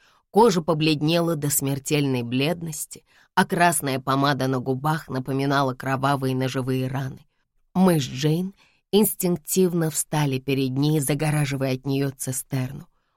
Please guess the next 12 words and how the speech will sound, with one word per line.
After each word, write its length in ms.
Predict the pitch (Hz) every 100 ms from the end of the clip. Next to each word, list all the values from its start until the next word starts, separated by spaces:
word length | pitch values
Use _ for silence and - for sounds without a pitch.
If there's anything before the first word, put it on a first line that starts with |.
| -
Мы 160 | 185 226
знали, 340 | 196 233 233
чего 300 | 220 190 185
ожидать. 640 | 180 170 156 131 127 - _ _ _
Моему 400 | 170 196 180 170
отцу 340 | 156 151 - 156
не 140 | 147
нужно 380 | 143 156 147 139
было 260 | 135 143
быть 300 | 131 147 143
тому 220 | 135 135 135
свидетелем. 760 | - 135 131 131 131 147 -